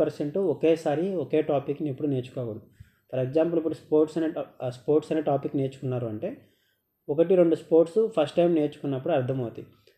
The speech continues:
మళ్ళీ మూడోసారి నేర్చుకున్నప్పుడు అర్థమవుతుంది, నాలుగోసారి నేర్చుకున్నప్పుడు అర్థమవుతుంది, కానీ ఏం గుర్తుండదు. అర్థం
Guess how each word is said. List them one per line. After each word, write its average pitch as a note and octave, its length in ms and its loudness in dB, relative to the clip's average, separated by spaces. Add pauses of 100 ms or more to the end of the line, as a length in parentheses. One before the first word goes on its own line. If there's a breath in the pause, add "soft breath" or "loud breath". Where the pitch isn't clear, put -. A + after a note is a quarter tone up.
(100)
మళ్ళీ D3 280 2
మూడోసారి E3+ 460 4
నేర్చుకున్నప్పుడు D3+ 520 -2
అర్థమవుతుంది, B2 520 -2 (160)
నాలుగోసారి D#3+ 520 2
నేర్చుకున్నప్పుడు D#3 500 -2
అర్థమవుతుంది, B2+ 560 -4
కానీ D3 260 -2
ఏం D3 140 0
గుర్తుండదు. B2 460 -10 (420)
అర్థం C3+ 260 0